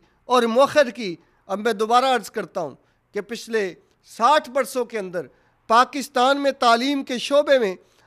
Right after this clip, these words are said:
اگر ایک سو روپیہ خرچ کیا گیا ہے تو یقین جانیے ایک سو میں سے ساٹھ ستر فیصد تو سائنس لے گئی۔ سائنس ضروری ہے، سائنس سہولتیں دیتی ہے،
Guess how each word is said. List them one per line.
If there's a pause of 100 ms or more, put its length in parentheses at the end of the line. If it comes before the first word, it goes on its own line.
(100)
اگر
ایک
سو
روپیہ (100)
خرچ
کیا
گیا
ہے (360)
تو
یقین
جانیے (360)
ایک
سو
میں
سے
ساٹھ
ستر
فیصد (300)
تو
سائنس
لے
گئی۔ (300)
سائنس
ضروری
ہے، (540)
سائنس
سہولتیں
دیتی
ہے،